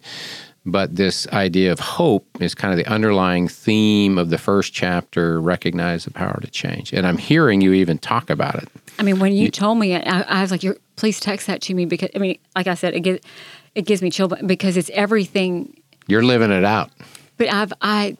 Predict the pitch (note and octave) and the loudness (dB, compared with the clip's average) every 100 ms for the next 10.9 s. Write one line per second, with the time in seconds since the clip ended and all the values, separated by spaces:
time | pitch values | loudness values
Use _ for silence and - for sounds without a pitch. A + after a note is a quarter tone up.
0 | _ _ _ - F#3 - G3+ G3+ - F#3 | _ _ _ -10 -6 -6 -4 -6 -2 -2
1 | F3 - F3 D#3+ F3 E3+ F3 F#3+ F3 G#3 | -2 -4 -6 -4 -2 -4 -4 -2 0 0
2 | G3 F#3+ F#3 F3+ - G#3+ G3+ G3+ - - | 0 -2 -2 -2 -2 -4 -2 -4 -4 -6
3 | G#3 - F#3 E3+ E3+ - G3 F3+ D#3 _ | -8 -6 -4 -2 -4 -4 -2 -2 -4 _
4 | _ _ F3+ F#3 - - - _ _ _ | _ _ -2 -2 -4 -12 -18 _ _ _
5 | - G#3+ F#3+ F3 F3 E3 - - E3 D#3+ | -4 -2 -2 -2 0 -2 -4 -4 -4 -2
6 | E3 E3+ F3 E3+ E3 - D#3+ D#3 - E3+ | -2 -4 -4 -4 -4 -4 -6 -6 -4 -2
7 | E3+ F3 - - F#3 F#3+ F#3 - E3+ E3 | -2 -6 -4 -2 -2 -2 -4 -2 -2 -2
8 | D#3+ E3 - E3+ E3 E3 E3+ E3+ E3+ F3 | -4 -6 -4 -4 0 -2 0 0 2 0
9 | F3 D#3 D#3+ E3 - E3+ E3+ F3 F#3 F#3 | 0 -2 -4 -4 -2 -2 0 0 0 -2
10 | E3+ F#3+ - F3 - F#3 F3+ D#3+ | -2 0 -2 -4 -2 -2 -2 -4